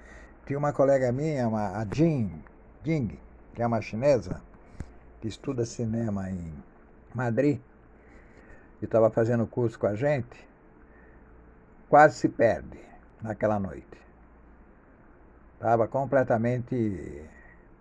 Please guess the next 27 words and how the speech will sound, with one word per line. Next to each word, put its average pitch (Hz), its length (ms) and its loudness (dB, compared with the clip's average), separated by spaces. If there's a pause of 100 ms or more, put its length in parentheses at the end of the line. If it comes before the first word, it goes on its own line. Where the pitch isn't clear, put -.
(480)
transtornada. 107 840 -2 (260)
A 104 160 -8 (140)
Jean 139 160 -6
se 135 180 -8
transformou 117 540 -2
numa 120 240 0
outra 127 260 4
pessoa. 85 520 -8 (1500)
Ela, 117 440 2
mesmo 156 400 2
com - 100 -4
a 139 80 2
dificuldade 127 580 2
de 107 140 -2
língua, 170 560 0 (220)
como 117 180 0
eu 110 80 0
tinha 143 340 -6
também, 127 480 -2 (1200)
ela 127 280 2 (200)
conseguia 139 680 0
se 131 140 -10
comunicar 135 560 -2
e 156 80 0
dançou 147 760 2 (840)
como 165 240 2
nunca 101 480 -6